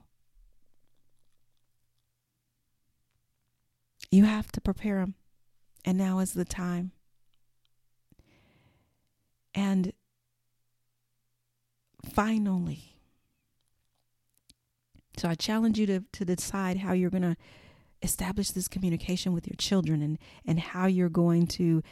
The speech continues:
make it a regular thing and how you're going to speak to the, the child that wants to go out and help everybody because of the pandemic, and then the child that wants to go out and let their voice be heard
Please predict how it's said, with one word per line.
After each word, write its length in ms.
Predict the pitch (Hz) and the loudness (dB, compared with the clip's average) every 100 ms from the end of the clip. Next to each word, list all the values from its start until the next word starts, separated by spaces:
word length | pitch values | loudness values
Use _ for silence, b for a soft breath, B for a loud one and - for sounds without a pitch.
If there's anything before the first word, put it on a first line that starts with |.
| B | B
make 240 | 175 185 185 | 0 0 0
it 80 | |
a 60 | 170 | 0
regular 480 | 151 180 175 165 156 | 0 0 0 0 -2
thing 440 | - 202 226 240 B B B | 0 2 2 0 B B B
and 140 | 165 165 | -4 -2
how 180 | 185 | -2
you're 220 | 196 196 185 | -2 0 0
going 320 | 180 180 175 | 0 2 0
to 280 | - 180 165 B | 0 -2 -2 B
speak 640 | - - - - 226 220 - | -8 -6 -6 0 0 0 -6
to 380 | - 208 226 262 _ B B B B - | -2 2 2 0 _ B B B B -2
the, 240 | 180 170 - | 0 0 0
the 120 | 170 | -2
child 460 | - - 185 208 214 | -2 -4 -4 -4 -2
that 200 | 220 180 | -2 0
wants 260 | 185 190 | -2 -2
to 100 | - | -6
go 220 | 165 175 | 0 2
out 240 | 175 196 202 | 2 -2 -2
and 120 | 165 | -4
help 300 | - 196 - | -2 -4 -2
everybody 640 | 180 185 185 185 185 196 190 B B | -4 -2 -2 -2 -2 -2 -4 B B
because 260 | 185 - 190 | -2 0 2
of 80 | 175 | 2
the 60 | |
pandemic, 600 | - - 180 170 202 214 | 2 0 0 2 2 0
and 140 | - 175 | 2 2
then 120 | 175 | 2
the 60 | 170 | -2
child 380 | - 190 190 | -4 -4 -4
that 160 | 190 - | -4 -4
wants 220 | 180 190 | -2 -2
to 100 | - | -4
go 160 | 170 175 | -2 0
out 180 | 185 190 | 0 0
and 120 | 170 | 0
let 160 | 185 | -2
their 100 | - | -2
voice 300 | 170 170 185 | -2 0 -2
be 140 | - 160 | -2 -6
heard 440 | - 175 190 214 | -2 0 2 0